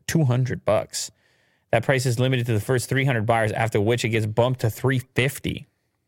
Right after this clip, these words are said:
so that Riz can actually end up making some money off the bag.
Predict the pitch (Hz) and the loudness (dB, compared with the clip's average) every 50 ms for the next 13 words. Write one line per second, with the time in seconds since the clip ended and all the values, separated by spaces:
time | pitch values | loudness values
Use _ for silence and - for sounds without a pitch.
0 | _ _ _ _ _ _ - - - 117 110 110 104 104 104 113 135 143 139 - | _ _ _ _ _ _ -2 0 2 2 2 0 0 0 0 0 0 0 -2 -2
1 | - - 123 110 104 - _ _ - 110 123 123 - - 139 - - 117 113 110 | -2 0 0 0 -2 -6 _ _ -2 -2 -2 -2 -2 -2 -2 -2 0 0 2 4
2 | 117 110 - 120 113 110 113 110 107 - - 104 98 98 110 127 135 120 101 98 | 2 2 2 0 -2 0 0 -2 -2 0 0 0 2 2 2 2 2 2 0 0
3 | 95 - - 98 - 117 127 135 110 85 76 85 - | -2 -2 -6 -2 -2 0 0 0 0 -2 -4 -6 -10